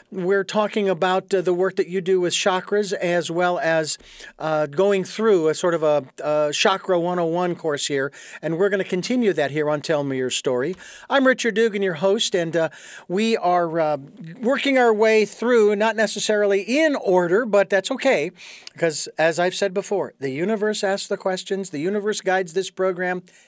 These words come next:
<laughs> I'm just along for, I'm just sitting in the back as the, as the horse trots along and just watching and looking and having a good time. So we've talked about the first five.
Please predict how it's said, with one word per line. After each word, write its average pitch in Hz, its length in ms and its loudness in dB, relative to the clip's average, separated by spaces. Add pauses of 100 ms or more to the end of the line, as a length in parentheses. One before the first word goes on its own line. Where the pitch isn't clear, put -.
(260)
<laughs> - 0 - (360)
I'm 170 180 -4
just 156 220 -8
along 131 260 -4
for, 131 160 -8 (300)
I'm 254 180 4
just 285 180 0
sitting 262 240 2
in 226 160 0
the 196 80 0
back 202 400 0 (300)
as 175 280 -2
the, 170 200 0
as 175 220 0
the 170 120 0
horse 208 300 0
trots 190 340 -4
along 151 440 -6
and 143 120 -16 (260)
just 185 260 -8
watching 202 440 0
and 208 140 -4
looking 190 360 -4
and 185 140 -8 (280)
having 226 240 6
a 220 40 4
good 208 200 2
time. 160 380 -4 (480)
So 240 320 4 (640)
we've 220 200 0
talked 262 320 2
about 220 440 4
the 190 160 -2
first 208 520 -2
five. 135 960 -2